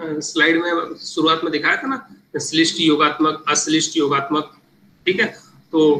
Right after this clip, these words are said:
वो तो थोड़ा सा टेक्निकल चीजें हैं, उसको हम आगे कहीं स्पष्ट करेंगे कि होता क्या है। तो ये इसकी विशेषता है। इसको पहले इंडो, अ, इसको आर्यन फैमिली भी कहा जाता था,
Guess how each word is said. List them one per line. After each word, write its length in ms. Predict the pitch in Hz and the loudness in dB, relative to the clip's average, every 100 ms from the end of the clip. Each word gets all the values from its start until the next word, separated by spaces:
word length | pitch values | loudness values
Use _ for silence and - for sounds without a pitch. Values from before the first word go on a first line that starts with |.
| - - _ | -2 -18 _
वो 80 | 165 | -2
तो 160 | 170 | -2
थोड़ा 160 | 156 165 | 2 2
सा 140 | 165 | 2
टेक्निकल 440 | 165 160 160 170 170 | 2 2 2 2 2
चीजें 220 | 180 180 | 2 4
हैं, 80 | 190 | 4
उसको 480 | 170 - 160 147 - _ _ | 2 0 0 0 -10 _ _
हम 60 | 143 | -2
आगे 180 | 131 147 | 0 2
कहीं 200 | 165 165 | 2 2
स्पष्ट 340 | 165 175 165 | 2 0 2
करेंगे 220 | 170 165 | 2 2
कि 120 | 165 170 | 2 0
होता 320 | 143 135 160 | 0 0 0
क्या 200 | 165 170 | 2 0
है। 140 | 190 - - - - - _ | -2 -8 -20 -20 -20 -20 _
तो 80 | 180 | 6
ये 180 | 202 220 | 8 8
इसकी 220 | 214 233 | 6 4
विशेषता 440 | 190 190 190 214 | 6 6 2 2
है। 340 | 208 294 - _ _ | 2 2 -2 _ _
इसको 240 | - - - | -8 -2 0
पहले 480 | 226 185 208 254 302 - - 190 | 2 2 2 2 -2 -12 -10 2
इंडो, 320 | 190 202 247 269 247 - _ - | 6 6 6 2 -4 -12 _ -6
अ, 60 | 180 165 160 156 - 170 170 - | -2 0 0 -2 -6 -12 -12 -10
इसको 560 | 175 - 214 196 - - | -6 -2 2 0 0 0
आर्यन 360 | 156 196 247 220 | 2 4 2 2
फैमिली 320 | 202 190 196 | 4 6 6
भी 140 | 202 | 4
कहा 220 | 208 170 | 2 0
जाता 240 | 156 139 135 | 0 -2 -10
था, 220 | 120 - | -16 -20